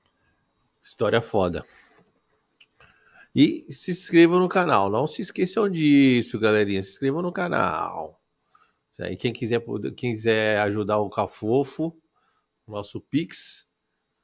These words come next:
beleza? Tá na descrição. Ou o nosso Apoia-se. Correndo aí.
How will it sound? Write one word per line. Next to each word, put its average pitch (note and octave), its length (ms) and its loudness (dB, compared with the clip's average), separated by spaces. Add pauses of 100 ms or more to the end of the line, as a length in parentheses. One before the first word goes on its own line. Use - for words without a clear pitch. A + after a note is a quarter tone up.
(200)
beleza? G2+ 460 -2
Tá A2+ 120 -2
na A2+ 100 0
descrição. G#2+ 840 -2
Ou D#3 440 -2
o E3+ 140 2
nosso D#3 300 -4
Apoia-se. - 1000 -6 (840)
Correndo B2 440 0
aí. B2+ 540 0